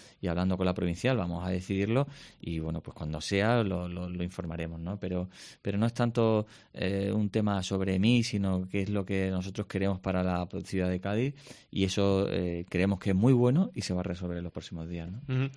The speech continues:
Speaker 2: Eh, Bruno, eh, yo creo que este asunto quizás extrapolable no solamente a la ciudad de Cádiz, a la capital, sino a diferentes localidades de nuestra provincia, incluso de otros lugares de,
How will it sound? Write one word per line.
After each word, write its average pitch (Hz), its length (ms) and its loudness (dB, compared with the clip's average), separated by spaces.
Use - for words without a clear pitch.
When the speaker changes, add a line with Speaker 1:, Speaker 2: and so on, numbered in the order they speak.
Speaker 2:
Eh, 110 280 10
Bruno, 131 360 4
eh, 110 720 6
yo 113 80 -6
creo 113 160 6
que 123 60 6
este 123 340 10
asunto 127 520 8
quizás 120 280 2
extrapolable 120 480 8
no 117 80 6
solamente 120 300 4
a - 20 6
la 117 60 4
ciudad 123 180 6
de 110 100 4
Cádiz, 127 280 8
a 123 40 8
la 113 60 8
capital, 120 300 6
sino 120 180 4
a 113 40 6
diferentes 120 380 6
localidades 120 580 8
de 117 120 6
nuestra 117 240 2
provincia, 127 460 8
incluso 113 260 4
de 113 80 8
otros 117 160 6
lugares 120 440 8
de, 117 260 8